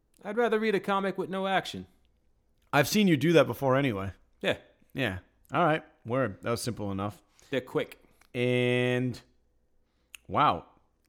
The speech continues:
Speaker 2: eighty-four percent of people actually would rather read a novel with action. Hmm. Only sixteen percent of people agree with you.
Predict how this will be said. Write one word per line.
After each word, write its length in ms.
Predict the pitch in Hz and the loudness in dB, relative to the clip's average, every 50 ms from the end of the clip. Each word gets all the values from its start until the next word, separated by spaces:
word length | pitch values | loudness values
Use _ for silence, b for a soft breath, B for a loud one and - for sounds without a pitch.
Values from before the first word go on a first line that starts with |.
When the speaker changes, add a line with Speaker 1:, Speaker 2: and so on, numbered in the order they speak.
| _ | _
Speaker 2:
eighty-four 500 | 104 127 165 190 202 180 - - 190 190 | -2 0 2 2 0 0 0 0 0 0
percent 340 | 185 147 139 - - 160 151 | 0 -2 -4 -2 -2 -2 -2
of 120 | 131 123 - | -2 -4 -4
people 500 | - 151 - - 110 104 104 104 104 - | -4 -6 -6 -6 -6 -8 -8 -8 -10 -6
actually 260 | - 113 120 - 123 120 | -4 -4 -4 -2 -4 -6
would 100 | 113 104 | -4 -2
rather 260 | 113 117 123 120 113 | 0 2 2 2 0
read 180 | 113 123 123 104 | -2 -2 -4 -4
a 60 | 104 | -4
novel 360 | 104 107 107 120 123 107 92 | -4 -2 0 0 -2 -2 -6
with 140 | 90 90 87 | -8 -8 -8
action. 420 | 87 87 95 92 - 82 82 95 - _ _ _ _ _ _ _ _ _ _ _ _ _ _ _ _ - | -8 -8 -10 -10 -12 -14 -14 -14 -18 _ _ _ _ _ _ _ _ _ _ _ _ _ _ _ _ -8
Hmm. 160 | 143 139 110 98 - _ _ _ _ _ _ - | -8 -8 -8 -8 -12 _ _ _ _ _ _ -12
Only 220 | 120 131 135 131 | -8 -8 -6 -6
sixteen 420 | 113 - - 151 - - - 143 139 | -8 -8 -8 -8 -8 -8 -8 -8 -8
percent 260 | 127 120 - 143 127 | -8 -8 -8 -8 -8
of 60 | 113 - | -8 -8
people 220 | 139 147 - 101 | -10 -10 -8 -10
agree 220 | 101 101 107 120 | -8 -6 -6 -6
with 140 | 127 113 85 | -6 -6 -6
you. 180 | 85 87 82 | -8 -8 -10